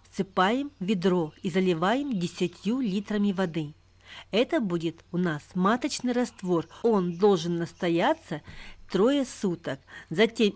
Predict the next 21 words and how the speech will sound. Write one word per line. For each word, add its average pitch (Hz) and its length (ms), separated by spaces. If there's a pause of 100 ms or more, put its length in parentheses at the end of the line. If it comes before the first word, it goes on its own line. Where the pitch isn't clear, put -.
из 190 160
этого 190 400
маточного 180 640
раствора 185 720 (160)
берем 180 640
один 180 420
литр 175 540 (520)
этого 170 400
раствора 247 640 (160)
и 302 80
вливаем 262 580
в 196 60
десять 254 360
литров 196 360
воды. 165 380 (280)
И 208 80
этим 330 460 (260)
уже 311 280
можно 294 360
будет 277 420
поливать 180 600